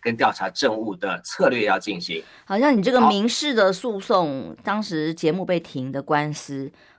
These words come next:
Speaker 2: 呃，
Speaker 1: 好。
Speaker 2: 也赢了，对不对？不过这个是
Speaker 1: 对，对，对。
Speaker 2: 另外一位当事人，嗯。
Speaker 1: 这个有趣，
Speaker 2: 嗯。
Speaker 1: 这个就是当时呢，完全没有任何预先的告知，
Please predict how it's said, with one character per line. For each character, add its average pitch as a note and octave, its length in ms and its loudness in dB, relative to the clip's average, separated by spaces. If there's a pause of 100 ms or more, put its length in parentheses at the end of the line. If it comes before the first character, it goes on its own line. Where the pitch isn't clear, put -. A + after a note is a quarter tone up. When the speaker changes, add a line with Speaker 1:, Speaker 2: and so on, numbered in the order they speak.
(120)
Speaker 2:
呃， A#2 340 -6
Speaker 1:
好。 - 300 0 (100)
Speaker 2:
也 C3+ 300 -2
赢 C#3 260 -4
了， D3 160 0
对 C3 160 -8
不 - 140 -12
对？ C3+ 280 -12 (280)
不 F#3 100 -8
过 A#3 100 4
这 A#3 120 0
个 G#3 80 4
是 B3+ 60 2
Speaker 1:
对， A#3+ 100 2
对， A3 60 2
对。 G#3 40 2
Speaker 2:
另 G3 80 2
外 E3+ 100 2
一 D#3 40 2
位 D#3+ 120 0
当 D3 220 -2
事 C3+ 220 -12
人， D#3+ 260 -12 (220)
嗯。 C#3 180 -12 (640)
Speaker 1:
这 - 80 -2
个 - 100 4
有 - 140 2
趣， F3 320 -8 (180)
Speaker 2:
嗯。 D3+ 220 -10 (160)
Speaker 1:
这 A3 140 4
个 E3+ 100 6
就 D#3 160 2
是 A#2 460 0
当 C3+ 280 4
时 F#2+ 300 -6
呢， F#2+ 380 0
完 G#2 200 2
全 G#2 320 -4
没 G2+ 420 0
有 F#2+ 300 0
任 A#2 400 0
何 F#2+ 280 -6
预 A#2+ 200 -4
先 G#2+ 240 -6
的 G2+ 140 -2
告 F#2+ 320 2
知， G2+ 400 -2